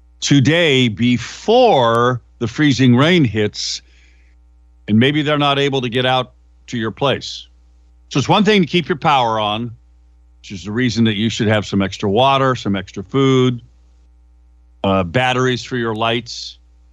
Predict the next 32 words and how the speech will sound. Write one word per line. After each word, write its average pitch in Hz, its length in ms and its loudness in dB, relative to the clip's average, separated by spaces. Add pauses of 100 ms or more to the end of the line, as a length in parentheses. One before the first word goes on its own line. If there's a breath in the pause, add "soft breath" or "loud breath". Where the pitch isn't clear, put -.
(500)
Like 98 160 -10
last 110 300 -2
night 117 240 0
when 101 180 -2
the, 92 240 -2 (640)
the 110 80 0
power 123 320 0
went 117 180 -2
off 110 200 0
at 113 80 -2
my 113 220 0
place, 110 440 -2
I 101 160 2
had 101 360 0 (580)
a 104 80 -2
little 107 320 0 (680)
electric 117 420 0
lantern 131 760 2
and 104 140 -2
I 104 140 -2
had 104 300 -2 (140)
flashlights 113 640 -2
and 92 120 -8
stuff - 260 -4
like 104 200 -4
that. 87 300 -2
So 104 120 -2
I 101 60 2
was 95 160 -2
good 98 120 0
to 82 80 -4
go. 107 260 -2